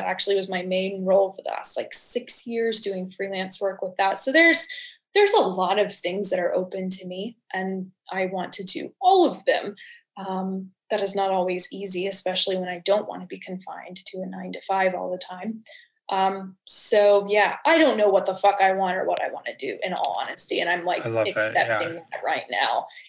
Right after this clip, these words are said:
Speaker 1: And I'd much rather say that than be like, "Yeah, I've got these plans and I'm gonna do this." 'Cause covid just fucking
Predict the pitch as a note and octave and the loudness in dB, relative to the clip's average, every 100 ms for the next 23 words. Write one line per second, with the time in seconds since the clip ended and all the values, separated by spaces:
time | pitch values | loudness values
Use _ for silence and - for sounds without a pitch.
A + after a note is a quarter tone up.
0 | - A3 A3 G3+ G3 F#3+ G3+ F#3+ F#3 F#3 | 2 4 6 4 4 4 4 4 4 2
1 | G3 F3+ F3+ F3 - F#3+ F#3+ F#3+ F#3 - | 4 4 4 4 4 -2 0 2 2 4
2 | F4 A3+ - A#3 B3+ - C4 D4+ - E4+ | 4 4 4 4 4 2 2 4 4 4
3 | F4 A#3+ G3+ G#3 A#3 D4 A#3+ G#3+ A#3 D4+ | 4 4 0 2 4 4 4 4 4 4
4 | D4 - E4 F4 G4+ A4 G#4 F4+ - D#4 | 4 4 4 6 6 6 4 2 4 2
5 | D#4+ D#4+ C#4 | 4 4 4